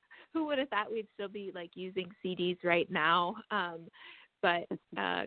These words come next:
covid is interesting, and that's one of the things that, um,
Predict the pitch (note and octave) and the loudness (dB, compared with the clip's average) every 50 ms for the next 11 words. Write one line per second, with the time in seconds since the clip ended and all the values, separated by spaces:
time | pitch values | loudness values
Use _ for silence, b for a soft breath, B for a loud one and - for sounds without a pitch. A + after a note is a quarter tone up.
0 | - _ - F#3 A#3+ A#3+ B3+ A#3+ B3 A3+ - B3+ C4 - - B3 A#3 - _ - | -4 _ 4 4 6 6 6 4 4 4 4 2 2 2 -2 -4 -6 -6 _ -4
1 | G#3 F#3+ F#3 F#3 F#3 - - F#3+ F#3 F#3 F3+ E3+ F#3 G#3 - - - G#3+ A3 A3 | -2 -2 -2 -2 -4 -4 -4 -4 -2 0 0 0 0 0 -2 -2 0 2 4 4
2 | G3+ G3+ A3 - - - B3+ C4 A3+ G3 F#3+ F#3+ G3+ - - F#3+ F3 F3+ F3+ - | 2 0 -2 -2 4 6 8 8 8 8 6 4 2 6 6 8 8 8 6 4
3 | - - - F#3 F3+ F3+ F3 E3+ F3 F3 F3 | 0 -4 -2 0 0 0 0 -2 -2 -4 -4